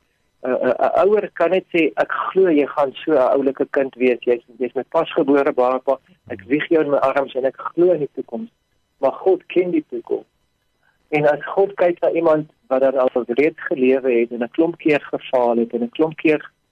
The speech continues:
uh, teleurgestel het, homself en die samelewing ge-, teleurgestel het, dan kyk, dan kyk Vader na die rommel, want onder die rommel, dan sien hy nog steeds die goud raak.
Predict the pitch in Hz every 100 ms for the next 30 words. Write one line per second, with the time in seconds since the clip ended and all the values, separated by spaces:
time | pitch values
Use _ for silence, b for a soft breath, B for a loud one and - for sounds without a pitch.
0 | _ _ _ _ 123 123 117 151 127 131
1 | 143 - - - 120 117 123 120 - 165
2 | 160 160 - 165 160 156 147 143 143 131
3 | 127 127 - 131 _ _ _ _ 131 120
4 | 117 - - 110 107 107 _ _ _ _
5 | _ _ 131 135 160 156 - _ _ -
6 | 127 160 156 - 151 143 143 143 135 _
7 | _ _ _ 127 127 127 - _ _ 135
8 | 131 123 143 196 202 - _ 127 127 _
9 | 180 214 180 139 131 120 117 113 - 139
10 | 135 123 - - 160 156 _ 151 - 127
11 | 117 113 113 101